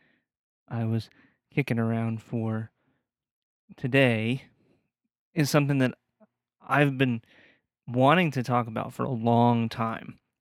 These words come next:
but I've never really been able to put it into the right context, I think. It's just such a weird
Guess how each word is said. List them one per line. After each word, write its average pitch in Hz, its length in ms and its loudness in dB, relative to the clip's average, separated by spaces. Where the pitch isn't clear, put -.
but 127 80 -6
I've 123 160 -2
never 170 240 0
really 143 280 0
been 120 200 -2
able 120 300 -2
to 120 480 -4
put 151 160 -2
it 143 80 -6
into 127 340 -4
the 120 120 0
right 113 220 -4
context, - 800 -8
I - 80 -6
think. 175 340 -6
It's - 140 -8
just 156 160 -6
such - 160 -8
a 165 60 -2
weird 120 560 -6